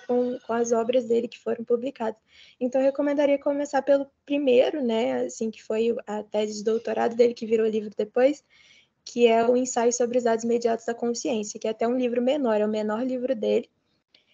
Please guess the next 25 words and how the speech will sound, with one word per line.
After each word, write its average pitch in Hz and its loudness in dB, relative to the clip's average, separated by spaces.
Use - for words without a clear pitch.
E, 220 2
assim, 220 0
ele 208 -2
tem 220 -4
a 262 -2
sua 226 -2
complexidade, 220 -4
mas 220 -4
eu 202 -4
acredito 208 -8
que, 214 -2
que 214 -6
é 202 -4
passível 208 -2
de, 202 -6
de 202 -4
compreensão 208 -2
pra 202 -6
uma 208 -2
pessoa 202 -6
que 196 -8
nunca, 202 -6
que - -12
nunca 214 -4
leu. 233 4